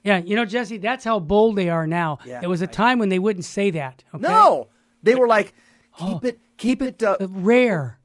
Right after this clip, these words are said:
Speaker 2: rare. Uh,
Speaker 1: Clintons used to say that.
Speaker 2: yeah, the Clinton,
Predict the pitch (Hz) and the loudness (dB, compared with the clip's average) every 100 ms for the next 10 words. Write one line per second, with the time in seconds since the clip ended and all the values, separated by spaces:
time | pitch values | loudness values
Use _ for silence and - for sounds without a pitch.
0 | _ 139 175 226 240 254 240 _ _ _ | _ -6 -2 2 2 2 0 _ _ _
1 | _ _ - 170 180 175 156 147 135 _ | _ _ -8 -4 0 0 0 -4 -6 _
2 | - 139 - - 131 302 339 240 147 185 | -16 -16 -18 -18 0 2 2 -2 -6 -8
3 | - 160 - 165 147 135 120 185 160 147 | -8 -10 -8 -6 -6 -8 -2 -2 -2 -6
4 | 190 208 175 | -8 -6 -8